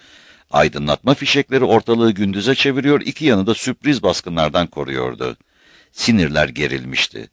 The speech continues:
İki ordu da heyecandan uyuyamıyordu. Beşinci bölüm.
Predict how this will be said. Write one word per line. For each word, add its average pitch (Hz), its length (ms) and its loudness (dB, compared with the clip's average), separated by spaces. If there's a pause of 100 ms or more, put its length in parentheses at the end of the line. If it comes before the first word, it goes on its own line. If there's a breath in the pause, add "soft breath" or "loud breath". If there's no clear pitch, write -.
(320 soft breath)
İki - 220 0
ordu 98 400 4
da 80 120 2
heyecandan 92 760 4
uyuyamıyordu. 69 1000 -2 (2750)
Beşinci 117 420 2
bölüm. 67 320 2